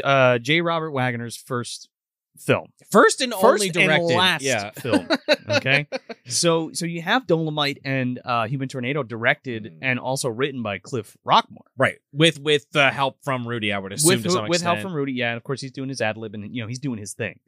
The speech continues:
Speaker 2: Right.
Speaker 1: For sure. But the glue that hold, that kind of holds it all together is Cliff Rockmore,
Speaker 2: Yeah.
Speaker 1: especially for this, uh, movie specifically. So, so J Robert Wagner also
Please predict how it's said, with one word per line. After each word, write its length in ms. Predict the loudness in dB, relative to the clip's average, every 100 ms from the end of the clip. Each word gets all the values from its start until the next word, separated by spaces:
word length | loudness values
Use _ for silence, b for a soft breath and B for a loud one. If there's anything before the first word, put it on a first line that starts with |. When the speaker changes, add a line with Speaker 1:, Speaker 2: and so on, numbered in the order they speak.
| -6
Speaker 2:
Right. 240 | -4 -4
Speaker 1:
For 100 | -4
sure. 420 | -6 -4 -6 -8 -8
But 160 | -10 -10 -16
the 420 | -20 -18 -8 -8
glue 440 | 0 4 6 6
that 160 | 2 0
hold, 380 | -2 -4 -4 -4
that 260 | -4 -4
kind 220 | -8 -6 -6
of 100 | -6
holds 360 | -6 -6 -6
it 60 | -6
all 120 | -6
together 540 | -6 -4 -4 -4 -8 -12
is 160 | -16 -12
Cliff 220 | -8 -2
Rockmore, 460 | 4 2 2 -12 -4
Speaker 2:
Yeah. 80 | 0
Speaker 1:
especially 240 | 2 2
for 140 | 0 -2
this, 340 | -4 -4 -8 _ _ _ 0
uh, 260 | 2 2 -2
movie 420 | -4 -4 -6 -10
specifically. 800 | -10 -8 -4 -2 -2 -6 -14 -20 _ b b b
So, 420 | 2 4 4 0 -6
so 520 | -4 -4 -4 -6 -10 -14 -4
J 200 | 0 2
Robert 260 | 2 0
Wagner 480 | -2 -2 -2 -4 -6
also 640 | -4 -2 0 2 0 -2